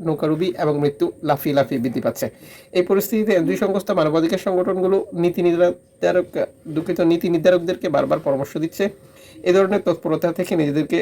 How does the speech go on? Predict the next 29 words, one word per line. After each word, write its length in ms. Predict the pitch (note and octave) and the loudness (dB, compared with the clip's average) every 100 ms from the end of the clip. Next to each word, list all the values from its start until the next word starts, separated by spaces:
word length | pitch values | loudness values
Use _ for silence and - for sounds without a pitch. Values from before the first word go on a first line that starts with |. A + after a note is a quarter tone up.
| - D#3 | -2 0
দূরে 160 | D#3 D#3+ D3 | 2 2 4
সরানোর 300 | C#3 B2+ A#2+ | 0 2 -2
জন্য। 140 | B2 B2 - - - - | -4 -6 -14 -20 -18 -2
যদিও 280 | F3 G3 G3 | 0 2 2
আপনারা 200 | G3 F#3+ | 4 2
অবগত 220 | E3 E3 | 2 0
রয়েছেন 260 | D#3+ D#3+ F3+ E3 | 0 0 0 2
যে 40 | E3+ | 4
ইউরোপীয় 360 | F3+ F#3+ G3 | 4 2 0
ইউনিয়ন, 240 | F#3+ F#3+ G#3 - | -2 -2 -2 -6
ইতালি 260 | E3 D#3+ E3 - E3 | -2 0 0 -2 -4
বর্তমানে 340 | D3+ D#3 D3 D3 | -4 -2 -2 -2
যুক্ত 140 | C#3+ E3 E3+ | -4 0 0
হয়েছে 200 | D#3+ D3+ | 0 -2
গ্রিস 220 | D3 E3+ - F#3 - - - | -2 -2 2 2 2 -4 -4
লিবিয়ান 240 | D#3+ F#3 B3+ - | -2 0 -2 -4
কোস্ট 180 | - - | -8 -4
গার্ডকে 280 | E3+ - F3+ - - - - | -4 -2 -6 -6 -12 -18 -2
অর্থায়ন 300 | F3 - D#3+ C3+ | -2 2 0 2
করছে 220 | C#3 - F#3 D#3+ | -4 -2 -4 0
ভূমধ্যসাগর 580 | E3 E3 G3 G3+ F3+ D#3+ | 2 2 2 0 2 2
ব্যবহার 260 | C#3+ D#3 - | 2 2 2
করে 140 | E3+ G3 - - - - - | 0 0 -4 -20 -20 -20 -16
শরণার্থী 540 | - E3+ D#3 D#3+ - G#3+ - E3 | 0 2 4 2 0 -6 -4 0
যারা 160 | D#3 D#3 E3 | 2 4 0
ইতালিতে 640 | F3 F3+ - - - - E3+ | 0 0 0 -4 -18 -2 0
আসছে 280 | C#3+ - G#3 G3 E3 | 0 -4 -4 -4 0
বা 100 | D#3 D3 | 0 0
গ্রিসে 260 | D3 D#3+ | -2 0